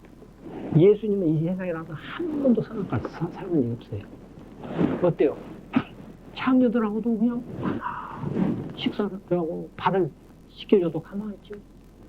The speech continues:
또 라병 환자하고도 어때요? 라면 한 잔도 그냥 안수에서 치워야 되죠. 세리들, 개인이라고 하는 세리들하고 어때요?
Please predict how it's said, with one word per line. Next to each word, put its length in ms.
또 400
라병 400
환자하고도 500
어때요? 320
라면 260
한 120
잔도 220
그냥 220
안수에서 440
치워야 300
되죠. 120
세리들, 640
개인이라고 420
하는 120
세리들하고 580
어때요? 300